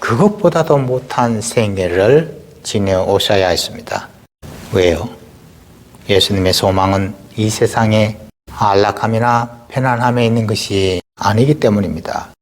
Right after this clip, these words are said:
그래서 이 세상에서는 머리 둘 곳이 없이 나그네의 삶을 살아오신 예수님이십니다.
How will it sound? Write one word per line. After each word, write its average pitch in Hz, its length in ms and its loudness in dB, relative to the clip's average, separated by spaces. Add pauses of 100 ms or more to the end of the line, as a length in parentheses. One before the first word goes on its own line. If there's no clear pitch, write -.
(180)
그래서 202 320 4
이 190 160 4
세상에서는 160 920 0 (240)
머리 127 420 2
둘 113 240 -2
곳이 107 360 0
없이 87 640 -6 (440)
나그네의 90 420 4
삶을 95 380 0
살아오신 107 480 0
예수님이십니다. - 960 -4